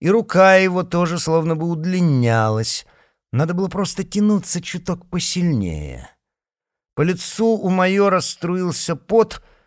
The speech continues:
подмышки промокли — а вот ноги в тонких носках буквально заледенели, почти до бесчувствия.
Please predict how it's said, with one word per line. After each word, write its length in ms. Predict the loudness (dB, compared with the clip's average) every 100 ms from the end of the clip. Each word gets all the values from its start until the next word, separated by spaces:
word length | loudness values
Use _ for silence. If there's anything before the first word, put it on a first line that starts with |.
| _ _
подмышки 520 | 0 0 2 0 -2 -6
промокли — 880 | 0 2 4 2 2 2 2 0 -8 _ _ _ _
а 80 | -4
вот 180 | -2 0
ноги 260 | 0 0 -2
в 80 |
тонких 380 | -2 -2 -2 -4
носках 400 | -2 -2 -2 -4
буквально 500 | -6 -2 0 2 0
заледенели, 680 | -2 -4 -6 -2 0 0 -2
почти 400 | -8 -10 -8 -8
до 80 | -6
бесчувствия. 840 | -8 -10 -10 -10 -8 -10 -12 -16